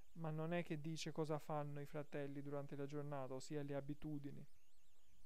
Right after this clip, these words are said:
Dare dei consigli agli altri lettori? No, i consigli li sta dando proprio al direttore. Fare una proposta al direttore? Sì, sta, gli sta proponendo di creare una nuova rubrica, quindi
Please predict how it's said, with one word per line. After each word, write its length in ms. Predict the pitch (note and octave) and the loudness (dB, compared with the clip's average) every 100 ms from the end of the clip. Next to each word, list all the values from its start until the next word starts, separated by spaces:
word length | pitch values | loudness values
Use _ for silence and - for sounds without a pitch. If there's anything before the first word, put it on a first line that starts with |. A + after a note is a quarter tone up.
| - - - - - - - - - - - | -6 -6 -6 -6 -6 -6 -6 -4 -4 -4 -2
Dare 340 | F#3+ G#3 G#3 | 6 8 8
dei 140 | F#3+ F3+ | 8 6
consigli 840 | F3+ F3 - G3+ F#3+ E3+ D#3+ D3 - - | 6 2 2 0 2 2 0 -2 -4 -2
agli 200 | E3+ F3 | 0 4
altri 320 | F3+ D#3+ D#3+ | 2 2 0
lettori? 560 | F3+ G#3+ - A#3+ A#3+ G#3 | 0 0 0 0 2 2
No, 360 | F3+ F3+ - - | 2 4 2 -2
i 160 | F#3+ | -4
consigli 560 | F3 F#3+ F3+ B3 B3+ A3+ | -2 0 0 0 2 2
li 100 | F#3 | 0
sta 220 | - F#3+ | 2 2
dando 400 | E3+ F#3+ G3 G3 | 4 4 4 2
proprio 320 | F3+ F#3+ F#3 | 2 2 4
al 80 | E3+ | 4
direttore. 680 | E3 E3 - G#3 F3+ C#3+ C#3+ - - - - - - - - - - - | 4 2 4 4 6 4 -2 -6 -6 -6 -6 -6 -6 -6 -6 -6 -6 4
Fare 180 | A3+ A3 | 6 6
una 200 | F#3+ F#3 | 6 4
proposta 560 | G3 F#3+ A3 F#3+ - | 4 4 4 4 2
al 80 | D#3+ | 0
direttore? 560 | D#3+ G#3 B3+ - F3+ F#3 | 2 2 2 2 0 0
Sì, 280 | - - - - | 0 -2 -4 -6
sta, 360 | - - D3+ - | -4 0 0 0
gli 140 | F3 | -2
sta 180 | F3 F3+ | 0 0
proponendo 640 | G3 G3+ A#3 F3+ D#3+ E3+ | 0 0 0 0 0 0
di 260 | E3+ F3+ - | 0 -2 -4
creare 380 | - G#3 D#3 D3+ | -2 2 4 2
una 140 | D#3+ | 0
nuova 260 | D#3 D3+ D3+ | 0 0 0
rubrica, 560 | D3 C#3+ C#3+ E3 D3 D3+ | 0 -2 -4 -4 -6 -4
quindi 400 | E3+ E3 D#3 | -4 -2 -2